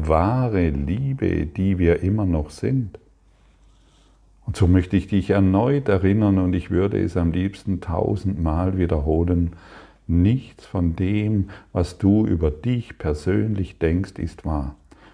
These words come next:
Und nichts von dem, was du persönlich über irgendjemand anders denkst,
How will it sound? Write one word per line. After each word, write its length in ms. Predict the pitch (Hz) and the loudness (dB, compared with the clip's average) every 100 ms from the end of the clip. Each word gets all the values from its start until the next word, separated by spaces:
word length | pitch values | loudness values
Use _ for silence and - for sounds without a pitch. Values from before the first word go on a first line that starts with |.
| _ | _
Und 200 | 98 90 | 2 4
nichts 380 | 90 123 - - | 6 4 0 -8
von 240 | - 82 80 | -4 -2 0
dem, 300 | 87 113 92 | 0 0 -2
was 160 | 82 | -2
du 140 | - 92 | -4 -4
persönlich 680 | 87 80 80 87 98 90 92 | -2 0 2 2 0 -2 -2
über 220 | 85 78 | 0 0
irgendjemand 520 | 82 85 76 78 78 | 0 0 0 -2 -2
anders 380 | 78 92 92 - | -2 -2 -2 -4
denkst, 320 | 82 82 | -4 -4